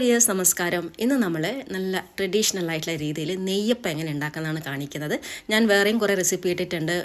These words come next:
പെട്ടെന്ന് ഉണ്ടാക്കാൻ പറ്റുന്ന ഇൻസ്റ്റന്റ് നെയ്യപ്പത്തിൻ്റെ ഒക്കെ. പക്ഷേ ഇത് നമ്മൾ ട്രഡീഷണൽ ആയിട്ട് നമ്മളെ പണ്ട് നമ്മളെ അമ്മമാരൊക്കെ ഉണ്ടാക്കുന്ന ആ ഒരു മെത്തേഡിലാണ് ഈ ഒരു റെസിപ്പി നിങ്ങൾക്ക് കാണിക്കുന്നത്.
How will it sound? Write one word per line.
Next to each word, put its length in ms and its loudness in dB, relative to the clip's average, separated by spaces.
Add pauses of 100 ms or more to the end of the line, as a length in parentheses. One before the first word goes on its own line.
(120)
പെട്ടെന്ന് 340 0
ഉണ്ടാക്കാൻ 340 0
പറ്റുന്ന 240 -2
ഇൻസ്റ്റന്റ് 400 2
നെയ്യപ്പത്തിൻ്റെ 480 -2
ഒക്കെ. 200 -8
പക്ഷേ 200 -4
ഇത് 120 2
നമ്മൾ 220 -2
ട്രഡീഷണൽ 420 0
ആയിട്ട് 200 -2
നമ്മളെ 260 -4
പണ്ട് 260 0 (380)
നമ്മളെ 220 2
അമ്മമാരൊക്കെ 520 0
ഉണ്ടാക്കുന്ന 420 0
ആ 100 -2
ഒരു 140 -2
മെത്തേഡിലാണ് 600 -2
ഈ 80 2
ഒരു 120 -4
റെസിപ്പി 280 0
നിങ്ങൾക്ക് 260 -4
കാണിക്കുന്നത്. 380 -2